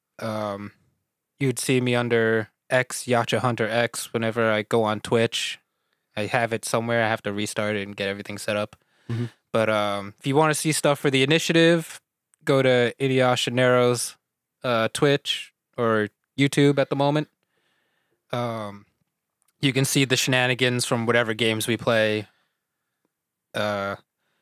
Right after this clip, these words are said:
Speaker 1: and if, if you wanna play with us, we'll usually be there. We'll usually say, yeah, if,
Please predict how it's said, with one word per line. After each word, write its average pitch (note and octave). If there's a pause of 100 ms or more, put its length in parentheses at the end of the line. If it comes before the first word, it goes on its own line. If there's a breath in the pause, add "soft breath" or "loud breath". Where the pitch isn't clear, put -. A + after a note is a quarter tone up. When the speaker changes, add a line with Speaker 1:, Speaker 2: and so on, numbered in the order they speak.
(180)
Speaker 1:
and B2+
if, C#3
if D3
you C#3+
wanna C#3+
play C3+
with D3
us, D3
we'll C3
usually B2+
be B2+
there. C3
We'll C3
usually B2+
say, A2+
yeah, A#2+
if, -